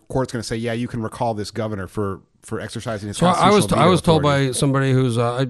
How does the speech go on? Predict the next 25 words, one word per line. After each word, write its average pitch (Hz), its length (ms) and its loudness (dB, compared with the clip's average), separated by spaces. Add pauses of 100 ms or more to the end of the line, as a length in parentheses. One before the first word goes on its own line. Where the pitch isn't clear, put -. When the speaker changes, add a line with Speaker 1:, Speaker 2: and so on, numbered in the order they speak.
Speaker 2:
I, 131 60 -6
I 139 60 0
consider 131 360 -4
them 120 120 0
to 107 60 -10
be 117 80 -4
more 131 460 -4
or - 20 4
less 117 120 0
impartial. 110 480 -2 (500)
Um, 107 340 -2
they 123 160 2
said 120 420 0
that 104 280 -4 (420)
the, 110 220 -4
the 123 120 -6
courts, 135 600 -2 (120)
um, 104 600 -6 (600)
are 120 120 -4
hesitant 123 500 0
to, 101 240 -4 (100)
to - 100 -12
get 117 160 -6
involved 107 560 -2
and 98 200 -4